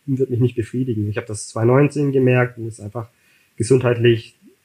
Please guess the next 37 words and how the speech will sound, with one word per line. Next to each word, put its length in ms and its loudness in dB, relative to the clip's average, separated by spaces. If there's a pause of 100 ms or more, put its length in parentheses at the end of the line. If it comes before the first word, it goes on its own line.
(180)
so 180 -2
beschissen 460 0
lief 360 2
und 100 0
ich 80 -2
dann 160 -4
einfach 240 -2
so 100 -8
schwach 340 -8
war 200 -4
in 80 -2
den 120 -2
Rennen. 360 0 (460)
Das 180 -6
hat 120 -12
mir 100 -2
keinen 160 2
Spaß 300 -4
gemacht. 440 2
Ja, 180 -10
da, 140 -6
da 140 -12
hilft 260 -4
auch 160 -2
das 160 -10
ganze 460 2 (300)
Treiben 440 2
um 100 6
den 140 6
Radsport 480 0
drumherum 340 0
und 140 4
in 100 4
den 140 2
Ländern 340 2
dann 160 -6
nichts. 280 -12